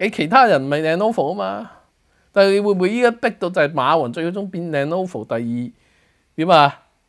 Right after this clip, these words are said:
你自己咁辦法投靠美國，保，保住自己咧，會唔會咁咧？嗱，呢個就好有懸念啊！但係你見到，如果你呢個咁嘅白，馬雲會唔會投靠美國，我唔知。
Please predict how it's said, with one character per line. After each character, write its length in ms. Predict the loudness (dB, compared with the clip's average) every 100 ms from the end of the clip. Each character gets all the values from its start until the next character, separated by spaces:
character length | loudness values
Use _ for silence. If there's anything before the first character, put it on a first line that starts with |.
| _ _
你 140 | -6
自 160 | -4 -4
己 160 | 0
咁 180 | 0 2
辦 160 | 2 2
法 120 | 0
投 180 | -4 -2
靠 140 | -2
美 140 | -2 -2
國， 340 | -2 -2 -4 -6 -12 -14
保， 160 | -10 -10
保 0 | -10
住 160 | -12 -14 -14
自 180 | -16 -8
己 0 |
咧， 480 | -4 -2 0 -2
會 140 | -6 -10
唔 100 | -12
會 80 | -12
咁 180 | -14 -16
咧？ 260 | -16 -18 -20 _ _ _ _ _ _ _ _ _
嗱， 240 | -10 -8 -4
呢 140 | -2 0
個 180 | 0
就 160 | 0 -4
好 60 | -4 -8
有 180 | -8 -8
懸 200 | -10 -14
念 200 | -16 -16
啊！ 100 | -16 -8
但 160 | -6
係 100 | -4
你 80 | -6
見 280 | -6 -10 -6
到， 200 | -6 -6
如 140 | -8
果 180 | -6 -6
你 160 | -4 -6
呢 80 | -6
個 80 | -6
咁 180 | -8
嘅 100 | -10
白， 200 | -6 -6 -8 _ _ _ _
馬 300 | 4 8 8
雲 200 | 8 2
會 140 | 0 -4
唔 80 | -4
會 120 | -6
投 160 | -6
靠 100 | -4
美 140 | -4 -2
國， 100 | -4
我 280 | -4 -6 -8
唔 120 | -10
知。 300 | -14 -16 -16